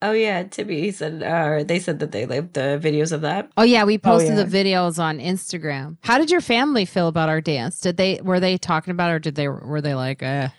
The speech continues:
Speaker 1: They were, like, relieved, uh, 'cause they were afraid none of my friends would, like, want to dance. So then when, like, you guys did that, they were so happy. <laughs> They're like, "Okay, good." <laughs>
Speaker 3: Oh, my God. <laughs>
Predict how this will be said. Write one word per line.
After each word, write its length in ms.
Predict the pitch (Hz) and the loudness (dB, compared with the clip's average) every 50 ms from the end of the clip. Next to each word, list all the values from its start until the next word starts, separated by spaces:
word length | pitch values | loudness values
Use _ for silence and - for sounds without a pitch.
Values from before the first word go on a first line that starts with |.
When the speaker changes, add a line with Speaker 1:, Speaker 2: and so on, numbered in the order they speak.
| _ _ _ _ | _ _ _ _
Speaker 1:
They 180 | - 208 220 233 | 4 6 6 8
were, 220 | 254 320 339 330 | 8 6 6 6
like, 260 | 302 240 226 208 - | 6 4 4 2 2
relieved, 800 | - 202 202 180 160 175 180 180 175 160 151 170 196 - - - - - | 2 2 2 2 2 0 2 2 2 2 0 -2 -6 -8 -10 -12 -4 2
uh, 380 | - 175 175 165 160 160 170 | 4 4 6 6 4 4 2
'cause 160 | 202 - 262 196 | 2 0 2 4
they 100 | 208 202 | 6 6
were 140 | 208 208 | 6 6
afraid 280 | 202 202 - 202 196 185 | 4 4 4 2 4 4
none 160 | 190 190 196 | 4 2 4
of 60 | 202 | 4
my 140 | 190 180 170 | 4 4 2
friends 420 | 196 - 202 165 160 185 190 175 190 | 2 2 2 2 2 2 0 0 -2
would, 160 | 180 160 139 | -2 0 2
like, 220 | 160 156 156 160 | 0 0 0 0
want 280 | 175 175 165 165 156 185 | 0 2 2 2 0 0
to 100 | - 190 | -2 0
dance. 480 | 170 175 143 151 165 190 233 277 269 - | 0 2 2 2 2 2 0 0 -4 -6
So 200 | - - 226 196 | 0 2 2 4
then 280 | 180 196 196 196 196 | 4 4 4 4 4
when, 180 | 190 190 185 180 | 2 2 2 2
like, 240 | 175 170 170 170 175 | 2 2 2 2 0
you 100 | 185 180 | 0 2
guys 200 | 170 180 180 180 | 2 2 2 2
did 160 | 175 175 156 | 2 0 0
that, 140 | 160 156 - | 0 0 2
they 120 | 170 170 | 2 4
were 80 | 180 196 | 4 2
so 140 | 190 - 180 | 2 0 0
happy. 360 | 170 165 139 - 120 123 123 | 0 0 -2 -2 -2 -2 2
<laughs> 20 | 139 | 2
They're 100 | 160 226 269 | 4 4 6
like, 180 | 320 226 214 - | 4 4 4 4
"Okay, 280 | 156 190 233 262 196 170 | 2 2 4 2 2 2
good." 240 | 180 185 - 233 330 330 | 2 0 2 2 4 4
<laughs> 160 | 427 - - 320 311 427 740 - - | 4 4 4 2 0 2 2 2 2
Speaker 3:
Oh, 160 | - - 175 170 | 2 0 0 -2
my 120 | - - - - | -4 -4 -6 -10
God. 500 | - - - - _ _ _ _ - - - - _ _ - | -12 -12 -14 -16 _ _ _ _ -2 -2 -2 -2 _ _ -2
<laughs> 80 | 196 | -2